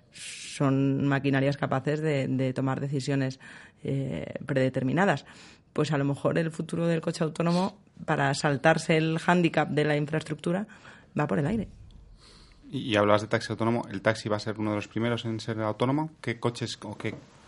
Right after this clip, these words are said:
Speaker 2: tipo de coches vamos a ver primero y, y en qué escenarios?
Speaker 1: Bueno, en la, en la lógica de las flotas y de los vehículos compartidos, en esa idea de que poseer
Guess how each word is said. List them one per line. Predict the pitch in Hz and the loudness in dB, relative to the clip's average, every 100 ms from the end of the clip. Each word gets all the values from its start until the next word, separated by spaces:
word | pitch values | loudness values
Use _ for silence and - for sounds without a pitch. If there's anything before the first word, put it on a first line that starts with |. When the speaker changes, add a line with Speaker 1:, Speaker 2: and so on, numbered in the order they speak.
| - - | -20 -10
Speaker 2:
tipo | 123 113 | 0 0
de | 101 | 2
coches | 110 - 104 | -2 -4 -2
vamos | 104 104 | -2 0
a | |
ver | 104 | -4
primero | 98 98 104 | -2 -2 0
y, | 95 92 95 | -2 -4 -6
y | 95 | -6
en | 95 | -6
qué | - 95 | -2 -2
escenarios? | 92 - 92 87 80 78 - - | -2 -6 -6 -6 -6 -12 -12 0
Speaker 1:
Bueno, | 196 233 | 2 4
en | 175 | 6
la, | 156 | 4
en | - 175 | 6 6
la | |
lógica | 160 185 233 233 | 6 6 6 6
de | 214 | 6
las | 196 185 | 6 2
flotas | - 214 208 165 160 | 4 4 6 2 2
y | 156 | 2
de | 156 | 2
los | 143 143 | 2 2
vehículos | 143 151 202 190 | 2 2 0 0
compartidos, | 190 170 175 190 185 190 | 0 2 2 2 0 0
en | 175 | 0
esa | 160 185 | 0 2
idea | 170 185 | 4 4
de | 165 | 4
que | 160 151 | 2 0
poseer | - 143 - 151 208 165 | 2 0 4 6 6 4